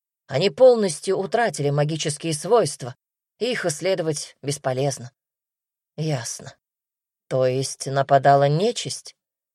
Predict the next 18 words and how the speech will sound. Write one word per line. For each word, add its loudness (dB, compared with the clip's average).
Нет, 2
живые 4
маги. 0
Думаю, 6
в 4
артефакте 4
была 2
магия 2
теней, -2
или 2
ими 2
управлял 4
призрак, -6
ответил -4
помощник. -8
Это 4
были 4
все -4